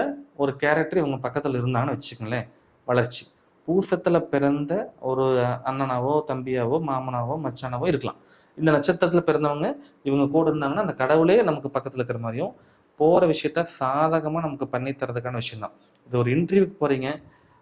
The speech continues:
அஹ், நீங்க கிருத்திகை நட்சத்திரமா இருக்கீங்கன்னா இந்த பூ வாங்கிட்டு போய் சாமிக்கு பக்கத்துல இருக்கிற விநாயகர் கோயில் கூட அழகா கொடுத்துட்டு கும்பிட்டு போங்களேன், நிச்சயமா நமக்கான நல்ல விஷயம் கண்டிப்பா கிடைக்கும். அதனால வந்து இந்த நட்சத்திரத்துல பிறந்தவங்க பன்னீர் மலர் கோவில்களுக்கு வாங்கி கொடுக்கலாம். என்ன கிழமை வாங்கி கொடுக்கலாம்?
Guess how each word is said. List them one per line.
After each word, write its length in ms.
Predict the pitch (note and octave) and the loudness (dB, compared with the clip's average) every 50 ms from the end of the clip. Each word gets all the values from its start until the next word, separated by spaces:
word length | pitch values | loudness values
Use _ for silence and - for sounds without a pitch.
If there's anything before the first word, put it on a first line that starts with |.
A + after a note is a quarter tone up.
| _ | _
அஹ், 200 | - C#3+ C#3+ D3 | -2 0 2 4
நீங்க 200 | C#3+ C#3+ C#3 C#3 C3 | 4 4 4 2 0
கிருத்திகை 300 | - D3+ D3+ - F3+ E3+ | -2 -4 -2 0 2 2
நட்சத்திரமா 400 | D#3 D#3 - - - D3 D3 C#3+ | 2 0 -2 -4 -4 -2 -2 -2
இருக்கீங்கன்னா 640 | B2+ C3 C3+ C3 - C3+ B2 A#2+ A#2 C3+ G3+ D4+ - - - | -2 -2 -4 -6 -8 -10 -8 -8 -6 -6 -6 -8 -8 -12 -10
இந்த 160 | - D3+ D3 D3 | -6 -4 -2 0
பூ 120 | - F3 | 2 2
வாங்கிட்டு 240 | E3+ D#3+ D3+ D3 C#3+ | 2 2 2 0 0
போய் 180 | E3+ F#3+ F#3+ | -2 -2 -2
சாமிக்கு 400 | - D3 C#3+ C#3+ D3+ C#3+ - - | -4 -6 -6 -6 -8 -10 -12 -8
பக்கத்துல 260 | - - C3+ C3+ D3 D3 | -6 -6 -6 -6 -8 -4
இருக்கிற 140 | C#3+ C#3 | -2 -2
விநாயகர் 300 | C3+ C3+ C#3 C#3+ C#3+ C#3+ | -2 -2 -2 -4 -4 -2
கோயில் 160 | C#3+ C#3 C3 C3 | -2 -2 -2 -2
கூட 160 | D3 D#3 F#3+ - - _ _ _ _ _ - | -2 -4 -4 -4 -8 _ _ _ _ _ -2
அழகா 200 | C3 C3+ D3 D3 | 0 2 2 2
கொடுத்துட்டு 340 | C#3 C#3 C#3+ D3 D3+ - D3+ | 0 -2 -4 -8 -8 -10 -12
கும்பிட்டு 340 | - C#3 C#3+ C#3+ C#3 C#3 B2 | -8 -6 -6 -6 -6 -6 -8
போங்களேன், 340 | - B2 B2 C3+ D3 C#3 C#3 - _ _ _ _ _ _ | -8 -6 -6 -6 -6 -6 -10 -14 _ _ _ _ _ _
நிச்சயமா 400 | C3+ C3+ C#3 - - D#3+ D#3 D#3 | -8 -8 -8 -4 -2 0 0 0
நமக்கான 340 | D3+ C#3 B2+ B2 B2+ B2+ B2 | 0 -2 -2 -4 -4 -4 -2
நல்ல 160 | A#2+ A#2+ B2 | -2 0 0
விஷயம் 280 | B2 A#2+ - - G3+ G3 | -2 -2 -4 -8 -8 -6
கண்டிப்பா 280 | C#3 B2 A#2+ A#2 B2+ | -6 -4 -2 -2 -2
கிடைக்கும். 320 | A#2+ - G#2+ G#2 - - - | -2 -2 -4 -8 -8 -8 -6
அதனால 200 | C3 C#3 D3 C3+ | -2 0 0 2
வந்து 160 | C#3 D#3 A#3+ - - - - - _ _ | 2 2 0 0 -2 -8 -18 -20 _ _
இந்த 140 | D3 D3 D3 | -4 0 2
நட்சத்திரத்துல 400 | C#3+ C#3+ - - E3+ F3+ F3 F3 - | 2 2 0 0 0 2 2 2 2
பிறந்தவங்க 360 | D#3+ C#3+ C#3+ C#3+ C#3 D#3 G3 - - | 0 0 0 -2 -2 -2 -2 -2 -2
பன்னீர் 520 | C3+ C#3 D3+ E3 F3 F#3 F#3+ G3 G3 F3 | -4 -2 -2 -2 -2 0 2 2 2 0
மலர் 380 | D#3+ C#3+ C3+ B2+ C3 D#3 - - - - _ _ _ _ _ _ _ _ _ _ _ _ _ - | -2 -4 -2 0 2 2 2 0 -4 -12 _ _ _ _ _ _ _ _ _ _ _ _ _ 2
கோவில்களுக்கு 480 | E3+ E3+ F3 F3 D#3+ D3+ D3+ D3+ D3+ | 4 4 6 6 4 4 2 0 -2
வாங்கி 260 | C3+ C3 B2+ B2+ B2 | -4 -4 -4 -6 -10
கொடுக்கலாம். 380 | A#2+ A#2+ A2 G#2 - G2+ G2 - _ _ _ _ _ _ _ _ - | -12 -12 -12 -10 -10 -10 -10 -10 _ _ _ _ _ _ _ _ -4
என்ன 360 | B2+ C#3+ D#3+ E3+ F3 F3+ E3+ - - | -2 0 2 2 2 0 -2 -4 -6
கிழமை 340 | - - C3+ C#3+ D#3 D#3+ D3+ | -4 0 0 2 2 2 0
வாங்கி 180 | C#3+ C#3 C3 | -2 -2 -4
கொடுக்கலாம்? 420 | C3 B2+ B2 A#2 A#2 A#2+ B2 B2+ | -4 -6 -6 -4 -4 -6 -6 -8